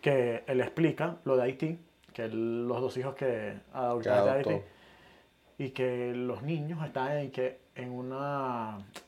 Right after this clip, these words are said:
Speaker 1: en un orfanato.
Speaker 2: Un orfanato, supuestamente.
Speaker 1: Supuestamente era un orfanato. Y ahí estaban haciendo los negocios. Y eran porque había pasado el hura-, el huracán y el terremoto, que cayeron los dos.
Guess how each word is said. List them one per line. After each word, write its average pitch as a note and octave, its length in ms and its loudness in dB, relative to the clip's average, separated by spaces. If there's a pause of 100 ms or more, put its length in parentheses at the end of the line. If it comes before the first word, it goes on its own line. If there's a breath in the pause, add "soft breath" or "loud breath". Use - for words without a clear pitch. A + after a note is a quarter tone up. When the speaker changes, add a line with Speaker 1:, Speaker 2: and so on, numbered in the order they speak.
Speaker 1:
en D3 80 -8
un C3+ 120 -4
orfanato. B2+ 520 -4
Speaker 2:
Un A2 80 -2
orfanato, A2 460 0
supuestamente. - 460 -10
Speaker 1:
Supuestamente C3 760 -8
era C3+ 80 -8
un C#3 80 -10
orfanato. A#2 520 -12 (680)
Y C#3 80 -6
ahí B2 80 0
estaban A#2+ 280 -6
haciendo B2+ 200 -8
los B2+ 100 -6
negocios. A2 360 -10 (760)
Y C3 80 0
eran A#2+ 180 2
porque C3+ 220 0
había A#2+ 160 2
pasado B2 300 4
el C3 80 0
hura-, B2 240 0
el A#2+ 600 2
huracán C3 480 0
y D#3+ 60 2
el B2 100 0
terremoto, A2+ 480 -2
que G#2 120 -8
cayeron G#2+ 400 -4
los B2 160 -4
dos. A2+ 260 -8